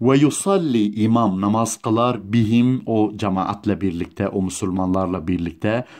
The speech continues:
o çıktığı, e, o bölgenin halkı ile birlikte toplandıkları yerlerde, yerde onlarla birlikte namaz kılar. Rekateyni, iki rekat. İki rekat namaz kılar. N-, n-, ne gibi bir namaz?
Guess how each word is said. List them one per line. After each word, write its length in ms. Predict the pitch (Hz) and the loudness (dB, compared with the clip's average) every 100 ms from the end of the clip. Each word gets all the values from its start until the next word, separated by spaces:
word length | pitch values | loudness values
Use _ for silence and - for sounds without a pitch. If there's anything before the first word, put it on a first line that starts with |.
| - | -8
o 120 | 113 | -4
çıktığı, 800 | 110 - 113 - 107 104 120 107 - - - - | -4 -4 -6 -4 -2 2 4 2 -2 -14 -14 -2
e, 440 | 104 98 95 92 - - | 2 2 2 -2 -4 -2
o 240 | 117 98 | 0 2
bölgenin 420 | 104 92 107 104 | 0 0 -4 -6
halkı 420 | 101 104 98 - | -8 -6 -6 -4
ile 280 | 113 98 90 | -4 -2 0
birlikte 600 | 101 90 92 - 110 110 | 0 0 -2 -4 -4 -4
toplandıkları 760 | 110 101 98 98 92 101 95 95 | -4 -6 -4 -4 -4 -4 -2 2
yerlerde, 760 | 104 95 90 95 92 87 120 135 - - | 4 2 0 -2 -2 -2 -2 -4 -10 -14
yerde 680 | 92 104 101 95 117 139 139 - - | -2 0 2 0 0 0 -2 -12 -6
onlarla 600 | 101 104 101 95 95 82 | 0 2 2 0 -2 -2
birlikte 500 | 95 90 87 107 87 | -4 -4 -6 -6 -4
namaz 380 | 90 101 104 - | -4 -2 -4 -2
kılar. 440 | 107 104 110 104 107 | -2 0 0 -2 -6
Rekateyni, 640 | 95 - 90 - 104 104 | -8 -10 -10 -2 0 0
iki 240 | 101 - | -4 -10
rekat. 580 | 90 82 - - - - _ _ _ | -10 -10 -14 -14 -14 -20 _ _ _
İki 200 | - 120 | -8 -4
rekat 340 | 104 - 101 - | -4 -4 -6 -4
namaz 380 | 90 98 107 | -2 -2 -4
kılar. 360 | - 117 135 151 - - - 113 | -2 0 0 -2 -6 -20 -10 -2
N-, 340 | 127 127 127 | -2 0 0
n-, 200 | 135 135 | 0 2
ne 100 | 190 | 2
gibi 300 | 185 147 131 | 4 4 4
bir 180 | 120 104 | 4 2
namaz? 400 | 104 120 208 | 2 2 2